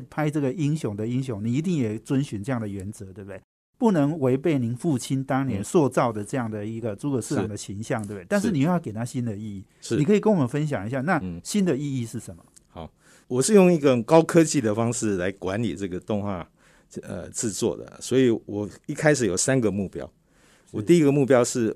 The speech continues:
Speaker 2: 我要确认这个动画的美术设计是这个漫画的延伸，所以它很多角色它是有点像从漫画这样走出来，走在你面前的，但它必须有很多现代，呃，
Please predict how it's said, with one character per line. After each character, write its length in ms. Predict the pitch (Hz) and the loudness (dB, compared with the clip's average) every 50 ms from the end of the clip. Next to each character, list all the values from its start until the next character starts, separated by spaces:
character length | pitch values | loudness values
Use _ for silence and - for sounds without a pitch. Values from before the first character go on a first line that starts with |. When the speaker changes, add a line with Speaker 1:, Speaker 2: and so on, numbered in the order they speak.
| - | -6
Speaker 2:
我 120 | - 87 92 | -8 -4 -2
要 100 | 117 127 | -2 -2
确 340 | 123 - - - 143 123 117 | -2 -2 2 4 4 4 6
认 220 | 113 120 107 98 | 4 4 2 2
这 220 | - - - - 139 | -2 -6 -4 -4 -2
个 140 | 104 107 101 | 0 0 -2
动 280 | - - 147 127 120 | 0 0 0 0 2
画 180 | 110 127 123 110 | 2 2 0 0
的 120 | 95 98 | 0 -2
美 200 | 85 85 78 73 | -6 -6 -6 -6
术 220 | 80 - 117 110 101 | -4 -2 -2 -2 -2
设 220 | - - 117 104 | 0 0 0 0
计 320 | 92 - - - 95 80 _ _ _ _ _ _ _ _ _ _ _ | 0 -4 -6 -6 -6 -8 _ _ _ _ _ _ _ _ _ _ _
是 460 | - - - 139 131 120 117 110 - - _ _ _ _ _ | -6 -2 0 2 2 2 2 0 -2 -4 _ _ _ _ _
这 180 | - - - - | -4 2 2 4
个 120 | 113 123 | 4 4
漫 280 | 113 123 147 139 123 113 | 2 4 4 4 2 2
画 180 | 139 131 104 | 2 2 2
的 120 | 87 95 90 | 2 0 -2
延 280 | 82 78 78 80 98 | -2 -4 -6 -6 -6
伸， 280 | 110 - - 95 92 104 _ _ _ | -6 -4 -4 -4 -4 -6 _ _ _
所 160 | - - 143 139 | -4 0 2 2
以 40 | |
它 160 | 127 156 175 175 | 2 2 0 0
很 160 | 151 135 104 | 0 0 2
多 140 | 110 139 135 | 4 4 4
角 300 | 135 - 123 90 85 82 | 4 2 -2 -2 -2 -4
色 280 | - - - 123 90 | -2 2 2 2 2
它 140 | 87 123 127 | 2 -2 -2
是 200 | 123 131 127 - - _ _ _ _ | -2 -2 -4 -4 -8 _ _ _ _
有 140 | - 120 165 | 2 4 4
点 140 | 165 127 110 | 4 4 4
像 160 | - 170 131 | 2 2 0
从 200 | 110 - 101 107 | 0 -2 -2 -2
漫 340 | 110 131 151 165 156 135 131 | 0 4 6 6 6 6 6
画 220 | 131 143 131 107 | 6 6 6 6
这 100 | 101 117 | 4 2
样 100 | 117 104 | 0 0
走 220 | 95 - - 76 80 | 0 -2 -4 -4 -4
出 160 | - - 110 | -2 -2 -2
来， 80 | 92 | -2
走 180 | 90 - - 80 | -2 -4 -8 -8
在 180 | 78 98 107 101 | -4 -2 -2 -2
你 140 | 87 76 | -4 -6
面 220 | 73 98 107 85 76 | -6 -6 -6 -6 -6
前 220 | - - - - - | -10 -14 -16 -16 -18
的， 80 | - - _ _ _ _ _ _ _ | -20 -20 _ _ _ _ _ _ _
但 140 | - 170 160 | 0 2 2
它 160 | 151 156 165 | 2 2 0
必 160 | 160 - 156 | 0 0 -2
须 160 | 147 - 143 123 | -2 0 2 2
有 180 | 117 113 110 | 2 2 2
很 180 | 90 - 107 87 | 0 -2 -6 -4
多 180 | - 120 117 117 | 0 0 0 2
现 380 | - - - - 175 143 117 107 | 2 2 4 6 6 6 4 4
代， 320 | - - 127 113 101 76 - _ _ _ _ _ _ _ _ _ _ | 2 2 2 2 2 -2 -4 _ _ _ _ _ _ _ _ _ _
呃， 520 | - 92 92 90 90 90 90 90 87 87 | -12 -10 -8 -8 -6 -6 -6 -6 -6 -8